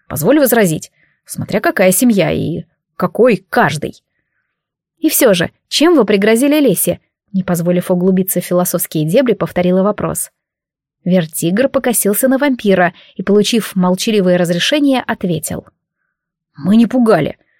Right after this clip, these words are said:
Зар внушил ей оставить тебя в покое. Извини, раньше ты прямотой нас не радовала и не говорила, что тебя устраивает суррогат родства.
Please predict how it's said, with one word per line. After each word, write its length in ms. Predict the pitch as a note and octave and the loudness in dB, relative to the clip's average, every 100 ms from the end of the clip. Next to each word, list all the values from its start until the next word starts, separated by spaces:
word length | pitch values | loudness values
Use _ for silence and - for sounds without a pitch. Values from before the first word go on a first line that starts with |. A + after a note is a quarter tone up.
| _ | _
Зар 360 | - - G#3 B3+ | -10 -2 0 2
внушил 420 | F3+ G3+ - C4 | 2 0 0 2
ей 340 | G3 G#3 G3 | 2 2 4
оставить 480 | E3+ - G3+ A#3+ A3+ | 2 0 0 0 0
тебя 200 | - G3+ | 0 0
в 40 | G3+ | 0
покое. 520 | G#3 - D#3 - - _ _ _ _ _ | -4 -2 -4 -6 -10 _ _ _ _ _
Извини, 460 | E3 E3+ C4 B3+ E3 | -4 0 4 4 2
раньше 440 | F3 C4+ B3 A3 | 2 2 2 -2
ты 280 | F#3+ A#3+ A#3 | 0 0 0
прямотой 540 | F#3 G3+ G3+ G3 B3 | 0 2 2 2 2
нас 200 | G#3+ G3+ G#3 | 2 0 0
не 120 | G3+ | 2
радовала 440 | D4+ G3 D#3 D3+ | 2 2 2 0
и 100 | D#3+ | 0
не 140 | F3 F3 | 0 2
говорила, 460 | F3+ F#3+ D4+ F3+ | 2 4 2 0
что 200 | - F#3+ | -2 -4
тебя 240 | - F#3+ F#3 | 0 2 2
устраивает 540 | - B3+ C#4+ G3 F3 | 2 2 4 4 2
суррогат 420 | - G#3 F#3 G#3+ | 2 2 2 0
родства. 460 | A3 G#3+ - D3+ | 0 -2 -4 -6